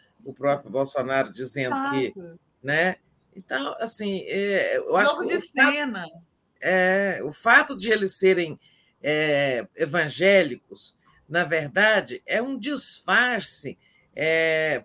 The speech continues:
Speaker 1: para o, o, também tem a relação deles com a família Bolsonaro, né? É uma coincidência e um disfarce, porque fala, "Ah, não, ele intermedia porque são prefeitos amigos da igreja", né?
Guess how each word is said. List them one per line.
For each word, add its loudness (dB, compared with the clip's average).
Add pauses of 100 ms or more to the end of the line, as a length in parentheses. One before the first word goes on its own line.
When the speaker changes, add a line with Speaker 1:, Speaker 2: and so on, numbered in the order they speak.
Speaker 1:
para 2
o, -4
o, -10
também -6
tem -4
a -6
relação -2
deles -4
com -12
a -8
família -6
Bolsonaro, -4
né? -8 (340)
É -2
uma 0
coincidência 0
e -4
um -4
disfarce, 2
porque -10
fala, 0
"Ah, -2
não, -4
ele -2
intermedia -2
porque -4
são -4
prefeitos 0
amigos 0
da 0
igreja", -2 (400)
né? -6